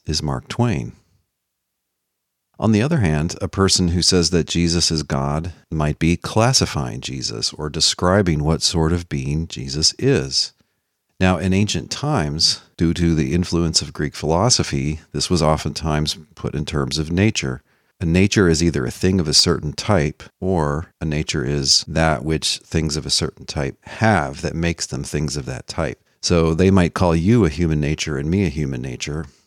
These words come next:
or they might say that there's this thing called humanity, which is our nature, and that's supposed to be the properties in virtue of which you're human and in virtue of which I'm human.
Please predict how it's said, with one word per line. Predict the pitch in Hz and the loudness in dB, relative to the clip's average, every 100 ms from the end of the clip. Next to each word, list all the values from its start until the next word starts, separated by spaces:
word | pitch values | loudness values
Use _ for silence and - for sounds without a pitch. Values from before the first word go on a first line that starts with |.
| _ - | _ -4
or | 87 | 0
they | 87 80 | 2 2
might | 78 76 - | 2 0 0
say | 78 78 | 0 2
that | 78 - | 0 0
there's | 76 73 | -2 -2
this | 71 - | -2 -2
thing | 78 76 | -2 -2
called | - 76 67 - | -2 -2 -2 -2
humanity, | 73 78 95 110 71 67 73 _ - | -2 2 4 4 2 -2 -6 _ -6
which | 78 | -2
is | 76 71 | 0 0
our | 67 78 | 0 2
nature, | 80 90 - 71 67 67 | 4 4 2 0 -2 -4
and | 76 67 64 _ - | -6 -6 -8 _ -4
that's | 85 71 | -2 0
supposed | - 80 - | 0 0 0
to | |
be | 73 80 | 0 0
the | 73 | 0
properties | - 80 78 76 73 73 - - | 0 0 0 -2 0 0 -2 -2
in | 82 | 0
virtue | 78 82 - 78 | 2 2 2 -2
of | 71 | -2
which | 71 - | -4 -4
you're | 78 | -4
human | 73 80 73 71 64 | -4 -2 0 0 -2
and | 69 | -4
in | 67 | -4
virtue | 71 - 71 | -4 -4 -6
of | 67 | -2
which | 67 - | -4 0
I'm | 87 95 87 | 2 4 2
human. | 73 62 55 | 0 -2 -6